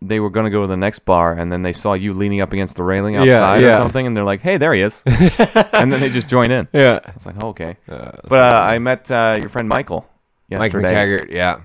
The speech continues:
Speaker 1: He said he wants to come on the podcast.
Speaker 2: He wants to come on the
Speaker 1: So I
Speaker 2: podcast.
Speaker 1: think we arranged not next week, but the week after that.
Speaker 2: Mm-hmm.
Speaker 1: So we'll keep that, uh, we'll keep that in mind.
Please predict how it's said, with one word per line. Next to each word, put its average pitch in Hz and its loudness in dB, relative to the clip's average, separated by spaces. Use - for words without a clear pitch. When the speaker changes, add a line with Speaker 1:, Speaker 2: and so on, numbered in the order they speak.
Speaker 1:
He 107 -12
said 123 -8
he 117 -6
wants 113 -6
to - -20
come 120 -6
on 120 -6
the 110 -6
podcast. 123 0
Speaker 2:
He 101 -2
wants 98 -4
to 107 -10
come 101 -8
on 104 -10
the 110 -10
Speaker 1:
So 101 -2
I 107 0
Speaker 2:
podcast. 104 -8
Speaker 1:
think 131 -10
we - -4
arranged 113 -4
not 110 -4
next 107 -4
week, 104 -6
but - -14
the 95 -8
week 98 -6
after 92 -4
that. - -4
Speaker 2:
Mm-hmm. 80 -14
Speaker 1:
So - -6
we'll 107 0
keep 113 -12
that, - -6
uh, 85 -6
we'll 90 -18
keep - -16
that 80 -6
in 82 -10
mind. 80 -10